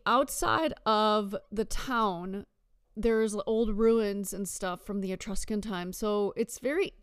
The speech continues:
it's very interesting to see it because inside the walls, it's all very, um, you know, all Tuscan-like.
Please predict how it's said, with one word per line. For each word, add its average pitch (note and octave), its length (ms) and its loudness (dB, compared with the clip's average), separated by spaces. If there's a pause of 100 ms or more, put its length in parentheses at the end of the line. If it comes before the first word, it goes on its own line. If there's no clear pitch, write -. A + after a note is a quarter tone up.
(360)
it's B3 220 0
very F4 360 0
interesting C#4 600 2
to G#3+ 80 -2
see E4 320 2
it A#3+ 180 2
because A3+ 600 0 (760)
inside B3+ 720 4
the A#3 80 4
walls, G#3 840 6
it's A3 240 0
all A3+ 200 2
very, G#3+ 480 4
um, F#3+ 500 -4
you A3+ 140 2
know, F3 300 -4
all G3+ 160 -2
Tuscan-like. - 840 -8